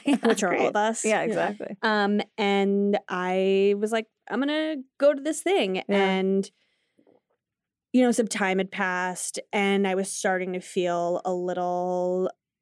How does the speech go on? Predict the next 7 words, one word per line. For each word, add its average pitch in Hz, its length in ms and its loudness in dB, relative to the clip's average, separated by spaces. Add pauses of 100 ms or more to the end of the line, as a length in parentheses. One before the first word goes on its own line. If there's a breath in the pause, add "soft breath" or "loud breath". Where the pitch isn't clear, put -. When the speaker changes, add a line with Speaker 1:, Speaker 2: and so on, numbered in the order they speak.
(1000)
Speaker 2:
my 214 180 4
career 302 300 0
was 320 120 -2
stalling, 73 460 -8
Speaker 3:
Yeah. 190 200 0
Speaker 2:
right? 208 400 2
I, 196 500 2